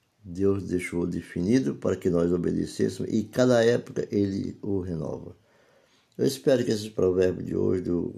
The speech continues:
provérbio vinte e dois, para o dia vinte e dois, abençoe grandemente a sua vida. Fique com Deus. Oral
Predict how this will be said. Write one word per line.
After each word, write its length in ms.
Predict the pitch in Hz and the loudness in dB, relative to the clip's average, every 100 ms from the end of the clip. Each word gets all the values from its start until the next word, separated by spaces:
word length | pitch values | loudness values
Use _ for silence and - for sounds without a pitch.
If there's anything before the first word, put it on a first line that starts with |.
| - | -8
provérbio 400 | 85 82 82 85 | -2 0 0 -2
vinte 160 | 110 123 | -4 -4
e 40 | |
dois, 520 | 104 92 95 90 - - - | 0 0 0 -4 -12 -16 -8
para 140 | 85 | -4
o 40 | |
dia 140 | 82 80 | -2 -4
vinte 220 | 92 92 | -4 -6
e 40 | |
dois, 520 | 90 90 87 87 - _ _ _ - | -4 -2 -2 -6 -16 _ _ _ -10
abençoe 500 | 85 87 85 87 85 | -2 -2 -2 -2 -2
grandemente 540 | 85 82 82 82 82 | -2 -2 -2 -4 -8
a 40 | 80 | -12
sua 200 | - 80 | -10 -10
vida. 400 | - - - - _ - | -10 -18 -20 -20 _ -8
Fique 300 | 92 87 87 | -8 -6 -10
com 180 | - 82 | -8 -2
Deus. 220 | 87 90 _ _ _ _ - _ _ _ _ _ _ _ _ _ _ _ _ _ _ _ | -2 -2 _ _ _ _ -20 _ _ _ _ _ _ _ _ _ _ _ _ _ _ _
Oral 680 | 156 135 123 139 139 104 | 0 6 6 8 6 4